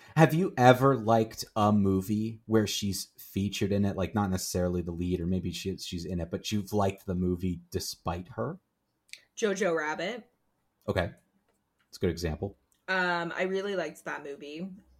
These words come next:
Speaker 2: and I hated her still in it. <laughs>
Speaker 1: Well,
Speaker 2: But,
Speaker 1: so
Speaker 2: uh,
Speaker 1: even in that movie, though, you hated her. Like, you just couldn't stand watching her.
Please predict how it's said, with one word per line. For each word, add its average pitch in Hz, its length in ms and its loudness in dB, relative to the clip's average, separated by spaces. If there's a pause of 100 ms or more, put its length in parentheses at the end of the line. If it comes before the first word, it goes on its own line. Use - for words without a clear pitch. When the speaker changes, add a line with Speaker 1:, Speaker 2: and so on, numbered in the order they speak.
Speaker 2:
and 156 680 -8
I 160 100 -6
hated 165 380 -8
her 180 220 -6
still 160 500 -10 (180)
in 156 120 -10
it. 180 220 -8 (360)
<laughs> - 100 8 (880)
Speaker 1:
Well, 202 220 12
Speaker 2:
But, 240 140 12
Speaker 1:
so 196 120 12
Speaker 2:
uh, - 300 8
Speaker 1:
even 277 260 12
in 277 140 12
that 220 260 12
movie, 190 240 12
though, 139 160 12
you 135 220 8
hated 147 560 10
her. 107 200 6
Like, 120 220 0
you 139 80 0
just 135 240 2
couldn't 156 380 4
stand 120 760 -2
watching 104 440 0
her. - 180 -16